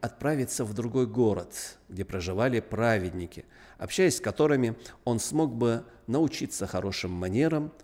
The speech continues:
укрепить иман, исправить свои дела и сохранить условия покаяния, и тем самым быть прощённым Господом. Третье.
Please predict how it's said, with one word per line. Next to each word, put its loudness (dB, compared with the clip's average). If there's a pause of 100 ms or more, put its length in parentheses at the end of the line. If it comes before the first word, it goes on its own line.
(180)
укрепить -4
иман, 2 (400)
исправить 2
свои 0
дела 2 (320)
и 2
сохранить -2
условия 0
покаяния, -2
и -4
тем -4
самым 4 (300)
быть 0
прощённым -2 (240)
Господом. -2 (1900)
Третье. 0